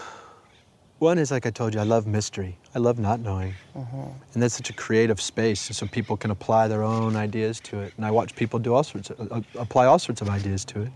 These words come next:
Speaker 1: But I do think, for me, like, empirically, it, it's just, we,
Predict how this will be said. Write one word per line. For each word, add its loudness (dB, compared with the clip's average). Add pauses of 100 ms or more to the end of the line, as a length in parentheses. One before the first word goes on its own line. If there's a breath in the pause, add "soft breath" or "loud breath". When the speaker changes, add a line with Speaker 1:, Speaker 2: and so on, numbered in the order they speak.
(420 loud breath)
Speaker 1:
But 6
I 8
do 2
think, -2 (280)
for 0
me, 2
like, -4
empirically, -2 (1000 loud breath)
it, -2 (140)
it's 4
just, 2
we, 2